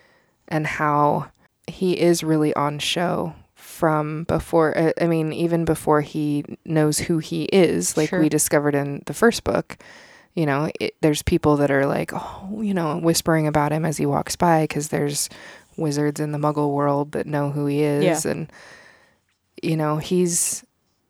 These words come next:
Speaker 1: he's in a different realm <laughs> than a lot of
Speaker 2: <laughs>
Speaker 1: other
Speaker 2: Yeah.
Speaker 1: wizards and a lot of us can relate to because he's, he's like a child star.
Speaker 2: Yeah.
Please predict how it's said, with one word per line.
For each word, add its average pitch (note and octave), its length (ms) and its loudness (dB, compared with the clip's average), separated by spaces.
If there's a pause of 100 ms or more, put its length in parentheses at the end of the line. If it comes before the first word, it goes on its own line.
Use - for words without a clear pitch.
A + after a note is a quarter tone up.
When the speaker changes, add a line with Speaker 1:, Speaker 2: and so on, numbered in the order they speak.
(180)
Speaker 1:
he's G3 380 -4 (600)
in G#3 140 4
a A#3 100 6
different G3 360 2
realm D3+ 480 2 (260)
<laughs> - 200 -4
than E3 400 0 (340)
a - 100 2
lot D#3 220 4
of D3+ 60 0
Speaker 2:
<laughs> G3 100 -2
Speaker 1:
other D3+ 600 0 (440)
Speaker 2:
Yeah. - 160 -6
Speaker 1:
wizards E3 880 0
and D#3 180 -4
a D3 80 -2
lot D3 160 0
of D3+ 180 -4
us G#3+ 260 2
can E3 180 -4
relate D3 340 -2
to C#3+ 260 0
because D3+ 720 0 (720)
he's, D#3 500 -4 (100)
he's G3 160 -8
like A#3+ 140 -2
a A#3 40 -8
child G3 400 0
star. E3 520 -2 (180)
Speaker 2:
Yeah. G#3 220 -2